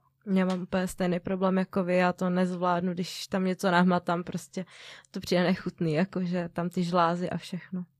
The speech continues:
Takže jako já ale chodím na, na ultrazvuk, eh, do nemocnice normálně.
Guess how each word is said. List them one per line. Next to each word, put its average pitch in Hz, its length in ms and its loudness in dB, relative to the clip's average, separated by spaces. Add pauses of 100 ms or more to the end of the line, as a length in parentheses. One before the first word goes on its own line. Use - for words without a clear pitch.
(160)
Takže 196 260 4
jako 190 260 4
já 196 160 8
ale 190 180 6
chodím 185 440 2 (260)
na, 175 160 2
na 165 200 2
ultrazvuk, 170 600 -2 (220)
eh, 175 340 -2
do 170 120 0
nemocnice 170 600 -2
normálně. 175 580 -4